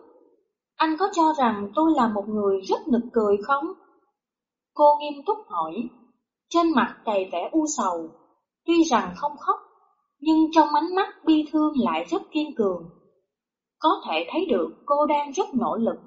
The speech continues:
gắng gượng, không để nước mắt rơi xuống. Chợt ngoảnh lại chỉ còn hai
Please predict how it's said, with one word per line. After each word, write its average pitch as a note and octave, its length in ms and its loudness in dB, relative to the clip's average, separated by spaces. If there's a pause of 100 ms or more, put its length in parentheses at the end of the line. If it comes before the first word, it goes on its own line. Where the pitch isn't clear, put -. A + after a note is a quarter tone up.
(120)
gắng C#4 180 -2 (100)
gượng, E3+ 300 -2 (380)
không D#4 280 2
để D#3+ 260 0
nước A#3+ 160 -4
mắt D#4+ 140 -4 (140)
rơi C4+ 160 2
xuống. C4+ 300 -6 (1200)
Chợt A#3+ 260 6
ngoảnh A#3 300 4
lại F3+ 280 -2 (240)
chỉ G#3 200 -4
còn G3 240 -2
hai D#4 240 -2